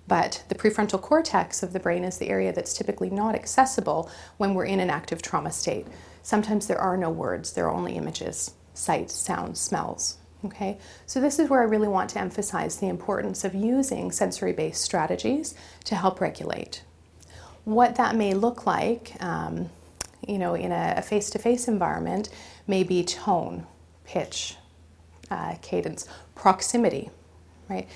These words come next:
It may include touch. It may include seeing somebody escalating and putting a hand on their shoulder. For children or adults, even if it's comfortable and safe to do so, it may include hugs, um, if that's downregulating for them, because we're looking at how do we quiet that nervous system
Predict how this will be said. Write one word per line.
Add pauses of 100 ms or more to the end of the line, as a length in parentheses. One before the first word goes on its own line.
(180)
It
may
include
touch.
It
may
include
seeing
somebody
escalating
and
putting
a
hand
on
their
shoulder. (300)
For
children
or
adults,
even
if
it's
comfortable
and
safe
to
do
so,
it
may
include
hugs, (400)
um,
if
that's
downregulating
for
them,
because
we're
looking
at
how
do
we
quiet
that
nervous
system